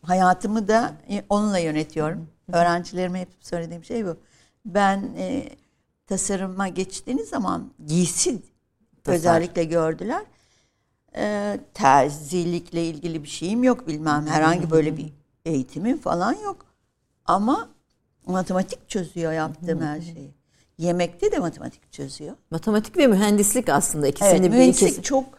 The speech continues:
Speaker 1: e, farkında olmadığımız bir şey. E, yani öğrenirken, mühendis olurken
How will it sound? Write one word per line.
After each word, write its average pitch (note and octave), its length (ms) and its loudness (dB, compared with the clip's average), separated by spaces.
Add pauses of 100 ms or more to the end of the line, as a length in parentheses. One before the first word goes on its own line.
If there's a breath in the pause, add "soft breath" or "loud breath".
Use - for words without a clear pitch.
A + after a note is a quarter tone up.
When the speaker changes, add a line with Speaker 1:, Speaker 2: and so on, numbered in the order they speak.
(500 soft breath)
Speaker 1:
e, G#3 920 -2 (240)
farkında A#3 460 0
olmadığımız D#3+ 760 0
bir D#3 440 -10 (100)
şey. D#3 280 -2 (220)
E, F3 240 -12 (100)
yani F#3+ 380 2
öğrenirken, B3 880 2 (180)
mühendis F#3+ 680 -6
olurken A#3 580 0